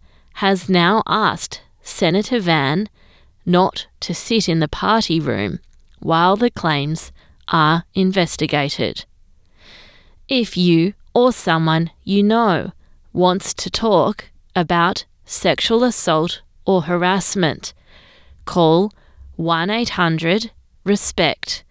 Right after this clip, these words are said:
on one eight zero zero seven three seven seven three two. The federal government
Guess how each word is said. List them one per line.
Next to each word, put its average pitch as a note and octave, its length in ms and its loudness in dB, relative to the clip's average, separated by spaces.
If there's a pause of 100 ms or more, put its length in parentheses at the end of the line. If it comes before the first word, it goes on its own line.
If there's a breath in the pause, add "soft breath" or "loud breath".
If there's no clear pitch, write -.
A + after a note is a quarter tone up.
(320)
on E3+ 400 2 (720 soft breath)
one F3 460 0 (300)
eight G#3 380 0 (160)
zero A3+ 420 2
zero D#3+ 500 2 (320)
seven G#3+ 500 0
three G3 500 -2
seven D#3+ 640 -2 (440)
seven E3+ 640 0 (220)
three E3 420 -2 (120)
two. D#3+ 360 -2 (3000 loud breath)
The C#4+ 160 0
federal A#3+ 420 2
government F#3 800 -4